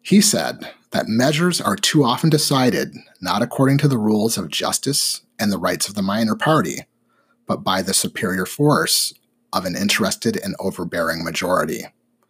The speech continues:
Now, it's true that we have not always had protections for the minority in this country.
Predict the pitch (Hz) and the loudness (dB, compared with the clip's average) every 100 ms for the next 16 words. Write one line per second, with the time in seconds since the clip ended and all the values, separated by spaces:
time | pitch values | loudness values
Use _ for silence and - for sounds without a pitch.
0 | _ _ _ _ _ _ 107 107 98 95 | _ _ _ _ _ _ -2 0 0 -4
1 | - - _ 123 104 - - 156 113 107 | -8 -20 _ -2 0 0 4 4 4 2
2 | 107 101 - 104 98 95 - _ _ - | 0 -4 -4 -2 -2 -4 -8 _ _ 0
3 | 120 117 - 120 113 110 - 113 87 82 | 2 2 2 2 4 4 2 0 0 -4
4 | - - 104 - 214 - 95 85 - - | -8 -10 -4 -2 0 0 0 -2 -4 -4
5 | - 98 82 82 - 90 87 90 90 90 | -2 0 2 -2 -4 -4 -4 -2 0 0
6 | 82 78 - - 80 - 98 | -2 -4 -2 -2 -2 -4 -6